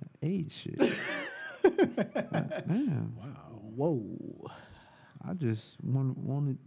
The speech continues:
Speaker 1: the, the Wikipedia to come. Yeah, it was eighteen. You're right.
Speaker 2: Eighteen?
Speaker 1: Yep. It, it got pro-, it got put on YouTube in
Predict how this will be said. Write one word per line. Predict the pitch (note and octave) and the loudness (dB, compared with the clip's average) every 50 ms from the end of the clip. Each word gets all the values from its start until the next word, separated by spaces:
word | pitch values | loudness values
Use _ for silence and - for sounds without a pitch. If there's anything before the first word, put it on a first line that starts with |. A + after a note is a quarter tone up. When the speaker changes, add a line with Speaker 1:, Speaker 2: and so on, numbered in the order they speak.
| - - | -8 -4
Speaker 1:
the, | A2 A2 | -2 -2
the | G#2+ A#2 | -2 -2
Wikipedia | A#2+ B2+ D#3+ E3 - A#2 - - B3+ C4+ A#3+ D#3 A#2+ G#2+ | -2 -2 -2 -2 -4 -4 -2 -2 -2 0 0 0 0 0
to | A2 | -2
come. | - - G2+ - - | -4 -4 -4 0 2
Yeah, | A#2+ B2+ B2+ | 4 6 6
it | C3 | 8
was | C3+ D3 D#3+ D3+ C3+ | 8 10 8 8 8
eighteen. | B2+ B2+ B2 - A#2+ A2 G#2+ | 4 2 2 2 2 2 4
You're | A2 A#2 | 4 4
right. | B2 A#2+ A2 - | 4 4 2 0
Speaker 2:
Eighteen? | B2+ C3 B2 C#3+ C#3 C3+ C3+ C3 - - - _ _ - | -2 -2 0 0 0 0 -2 -4 -6 -10 -20 _ _ 0
Speaker 1:
Yep. | G#2 G#2 - - - - | 0 0 0 -2 -4 -2
It, | G2+ A2 G#2+ - | -2 -2 0 0
it | G2+ A2+ | -2 0
got | G#2+ A#2+ A2+ - | 2 2 2 2
pro-, | - A#2+ A2 - | 0 -2 -4 -2
it | - G2 A2+ A#2 | 0 0 0 2
got | B2 A#2 A2+ - | 2 0 0 0
put | - - C3 A#2 - - | 0 2 2 0 0 -2
on | - G#2+ A2+ A#2 A#2 A2+ A2 G#2 G#2+ G#2 G#2 G#2 - _ _ _ _ _ _ _ _ _ _ _ _ _ _ _ _ _ _ _ _ _ _ _ _ _ _ _ _ _ _ _ _ _ _ _ _ _ _ _ _ _ _ _ _ - | -2 0 2 4 4 4 2 2 0 -2 -4 -6 -8 _ _ _ _ _ _ _ _ _ _ _ _ _ _ _ _ _ _ _ _ _ _ _ _ _ _ _ _ _ _ _ _ _ _ _ _ _ _ _ _ _ _ _ _ 2
YouTube | A2 B2 D3+ E3 E3 - - A#2+ G#2 F#2+ F#2+ E2 | 4 6 6 6 4 4 0 -2 -2 -2 -2 -2
in | E2+ F2+ F#2 F#2 F2+ | -2 0 0 0 -2